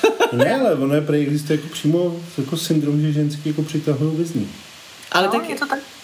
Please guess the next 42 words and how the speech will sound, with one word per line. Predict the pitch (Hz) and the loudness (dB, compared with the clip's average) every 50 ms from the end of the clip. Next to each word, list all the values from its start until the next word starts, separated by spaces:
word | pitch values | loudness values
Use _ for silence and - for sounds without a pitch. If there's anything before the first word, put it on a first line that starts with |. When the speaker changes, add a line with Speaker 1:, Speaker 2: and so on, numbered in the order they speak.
| - - - - | -16 -16 -10 -4
Speaker 1:
to | - 170 | -2 -2
je | 165 170 | 0 0
úplně | 165 196 196 196 | 0 0 0 2
normální, | 196 190 190 190 185 185 214 269 320 330 320 285 233 | 2 0 0 -2 -2 -2 0 0 0 2 2 2 0
jako | 202 202 - 190 | 0 -2 -2 -2
já | 185 180 180 | -2 -2 -2
si | 180 - | -2 -2
myslím, | 190 190 185 - 202 196 190 | -2 -2 -2 -2 0 -2 0
že | 185 190 196 190 190 190 185 - - | 0 0 0 2 2 0 0 -2 -4
každá | - 190 190 175 190 196 196 196 | -4 -4 -2 0 0 0 0 0
ženská | 196 196 185 180 180 - - 180 175 | -2 -2 -4 -4 -4 -2 -2 -2 0
má | 180 185 185 | 0 -2 -2
v | 185 - | -2 -2
sobě | - 196 170 190 190 | -4 -2 0 0 0
zabudovaný, | 190 190 185 185 185 185 185 175 180 180 180 170 165 170 175 175 185 | 0 0 -2 -2 -2 -2 0 0 0 -2 -2 -4 -4 -6 -6 -6 -6
že | 180 180 190 | 0 0 0
jí, | 185 185 180 180 185 190 190 180 - | 0 0 -2 -4 -2 -2 -2 -4 -4
eh, | - - 175 170 170 | -4 -2 -2 -2 -2
přitahujou | 165 - - 190 190 190 180 180 185 180 180 175 | -4 -4 -6 -4 -2 -2 -2 -2 0 -2 -2 -2
takový | 175 180 - - 180 180 175 | -4 -6 -4 -4 -2 -2 -2
ty | 175 - 185 180 175 165 | 0 0 0 0 0 -4
bad | 156 160 165 175 | -6 -6 -6 -4
guys, | 175 175 185 175 170 165 165 165 160 | -4 -2 -2 -2 -2 -2 -4 -6 -6
že | 156 165 170 | -6 -6 -6
jo, | 165 160 156 | -6 -4 -4
že | 156 160 156 | -4 -6 -8
prostě | - - 151 - - - 165 160 156 156 - - - - - - - - - - | -8 -8 -8 -8 -6 -4 -4 -4 -4 -6 -8 -12 -10 -10 -10 -10 -10 -12 -14 -12
jsou | - - 170 170 165 | -8 -4 -2 -2 -2
zlí | 151 147 160 165 185 190 190 190 190 190 180 | -2 0 0 0 2 2 2 0 0 0 -2
a, | |
a | 165 - 160 160 160 160 160 160 | -2 -2 -2 -2 -2 -2 -4 0
tak, | 165 175 175 170 170 - | 0 2 2 0 -2 -4
ano, | - 180 185 175 170 180 | -4 -2 -2 0 0 -2
ano, | 185 175 165 175 | -2 -4 -6 -4
přesně. | - 180 175 - - 170 165 160 - - - - - - - - 320 - | -6 -6 -6 -6 -8 -8 -8 -8 -10 -12 -18 -20 -20 -18 -14 -12 -10 -8
Zleva, | 208 151 151 196 214 214 208 214 208 190 | -4 2 4 4 4 4 2 0 0 0
zprava, | 190 - - - 208 214 214 208 208 196 190 | -2 -4 -2 0 2 2 2 2 2 0 0
budeš | 190 196 208 220 220 214 | 0 0 0 0 0 -2
kecat, | - 214 202 208 233 226 240 | -2 -2 -2 -2 -2 -2 -2
budeš | 202 196 202 202 208 208 | 0 0 0 0 0 0
ještě | 214 208 - 220 214 | -2 -4 -2 -4 -2
kecat, | - 208 196 196 - 214 226 | -2 -2 -4 -2 -2 -4 -4